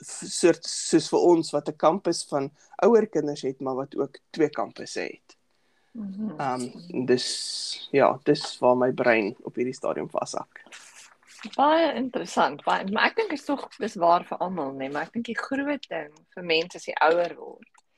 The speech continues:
Speaker 2: is closing the knowing doing gap.
Speaker 1: Ja.
Speaker 2: Ehm, jy weet al hierdie goed, maar hoe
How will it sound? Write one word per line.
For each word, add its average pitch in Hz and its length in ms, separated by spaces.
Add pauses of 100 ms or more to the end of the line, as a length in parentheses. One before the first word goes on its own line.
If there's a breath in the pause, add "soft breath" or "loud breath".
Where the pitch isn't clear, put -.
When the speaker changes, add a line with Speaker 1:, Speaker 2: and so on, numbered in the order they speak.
(320)
Speaker 2:
is - 240
closing 185 540
the 170 60
knowing 156 420
doing 151 300
gap. - 200 (800)
Speaker 1:
Ja. 143 360
Speaker 2:
Ehm, 156 600 (320)
jy 185 120
weet 214 240
al 175 140
hierdie 147 220
goed, 165 400
maar 170 200
hoe 196 240